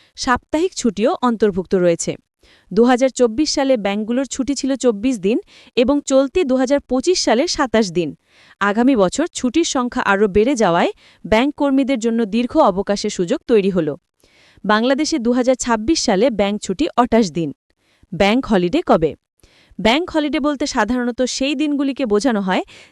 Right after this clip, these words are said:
যে দিন ব্যাংকগুলোতে সাধারণ গ্রাহক লেনদেন বন্ধ থাকে, কিন্তু ব্যাংকের অভ্যন্তরীণ কাজ এবং নথিপত্রের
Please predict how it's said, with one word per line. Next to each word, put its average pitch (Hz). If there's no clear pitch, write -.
যে 202
দিন 254
ব্যাংকগুলোতে 214
সাধারণ 226
গ্রাহক 202
লেনদেন 196
বন্ধ 202
থাকে, 208
কিন্তু 214
ব্যাংকের 190
অভ্যন্তরীণ 262
কাজ 196
এবং 208
নথিপত্রের 302